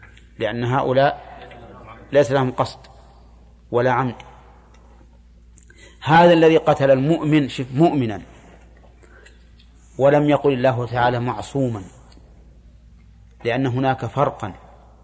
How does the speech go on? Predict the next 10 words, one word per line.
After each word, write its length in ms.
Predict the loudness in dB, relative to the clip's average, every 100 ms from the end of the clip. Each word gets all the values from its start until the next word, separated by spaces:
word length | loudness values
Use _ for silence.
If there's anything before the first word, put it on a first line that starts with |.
| -20 _ _
بين 220 | 0 2 2
المعصوم 600 | 0 -2 -2 -2 -2 -6 -18 -20 -20 -20 -20 -20 -20 -8 -2
والمؤمن، 480 | 0 0 -6 -12 -18 -20 -20 -20 -20 -20 -20 -20 -20 -20 -20 -16 -8
إذ 140 | -8 -4
أن 280 | -2 0 0
المعصوم 920 | 0 -2 -2 -4 -4 0 2 0 -2 -8 -18 -20 -20 -20 -20 -20 -20 -20 -20 -2
أربعة 320 | 0 2 0 -2
أنواع 240 | -6 -6 -6
من 120 | -8
البشر: 320 | -10 -12